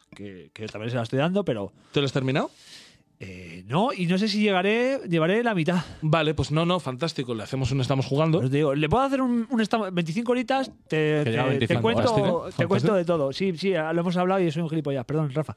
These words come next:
Speaker 2: Eh,
Speaker 1: Eh,
Speaker 2: le hacemos un estamos jugando,
Speaker 1: sí, sí,
Speaker 2: entonces.
Speaker 1: una, pues se puede hacer un estamos jugando en profundidad,
Speaker 2: Y lo
Speaker 1: perfecto.
Speaker 2: analizamos en el próximo.
Speaker 1: Eso es.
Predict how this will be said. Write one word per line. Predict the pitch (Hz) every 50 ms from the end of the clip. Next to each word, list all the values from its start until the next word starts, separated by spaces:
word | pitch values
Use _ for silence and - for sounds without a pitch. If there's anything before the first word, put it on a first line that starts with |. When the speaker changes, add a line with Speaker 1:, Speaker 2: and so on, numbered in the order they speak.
| - - - - - - - - -
Speaker 2:
Eh, | 175 160 139 135 135 135 127 127 - 160
Speaker 1:
Eh, | 143
Speaker 2:
le | 135
hacemos | 127 131 143 139 139 139
un | 147 135
estamos | 110 - 127 127 -
jugando, | - 123 98 92 104 131 180
Speaker 1:
sí, | 175 147
sí, | 143 233
Speaker 2:
entonces. | - - 190 185 151
Speaker 1:
una, | 151 147 143 135
pues | 135 151 135
se | 147 143
puede | 165 160
hacer | 139 156
un | 156 151
estamos | 143 - 151 147
jugando | - 160 160 160 175 185 185 175 165 151 143 139 139 -
en | 170 151
profundidad, | 165 160 131 151 147 147 160
Speaker 2:
Y | 180 160
lo | 165 160 151
Speaker 1:
perfecto. |
Speaker 2:
analizamos | 143 143 143 135 135 123 - 156 151 -
en | 147 139
el | 117
próximo. | - 87 85 - - 143 143
Speaker 1:
Eso | 135 123 107 - 110
es. | 127 156 - -